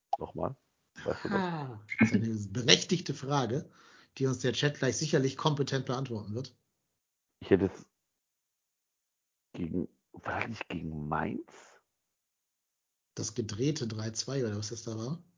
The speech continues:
Speaker 1: Nee, das, nee, das gedrehte drei zwei, nee, nein, nein, nein, nein, nein, nein.
Speaker 2: Also das, das
Speaker 1: Nee, das stimmt, das
Speaker 2: Kilian-Tor?
Speaker 1: Mainz kann's nicht sein, weil das, da war ja, hat ja Baumgart nachher mit Kilian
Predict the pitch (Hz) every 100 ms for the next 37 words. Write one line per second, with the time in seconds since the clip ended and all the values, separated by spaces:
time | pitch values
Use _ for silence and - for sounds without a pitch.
0 | _ _ _ _ _ _ - 87 90 87
1 | 85 - _ - 87 85 90 82 87 -
2 | 87 87 - - 90 90 87 87 90 82
3 | 87 92 92 92 92 92 92 95 92 92
4 | 85 - - - - 110 117 117 123 113
5 | 139 117 123 117 - 113 104 113 98 110
6 | 110 107 98 104 98 104 - - 101 98
7 | 101 98 95 78 95 92 101 90 92 90
8 | 95 92 - 92 90 90 - - - 95
9 | 92 87